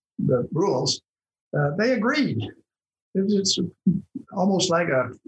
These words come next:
a friendly fraternity party or something. So I think in foreign policy, probably we can get more done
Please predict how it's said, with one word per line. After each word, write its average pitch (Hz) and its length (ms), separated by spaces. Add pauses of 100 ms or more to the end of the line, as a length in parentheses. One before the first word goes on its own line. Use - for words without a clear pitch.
(880)
a 120 140
friendly 185 300
fraternity 208 400
party 131 300
or 117 140
something. 107 520 (360)
So 185 160
I 214 140
think 208 180
in 160 320
foreign 240 320
policy, 165 580
probably 214 440
we 170 160
can 160 140
get 165 160
more 156 220
done 147 420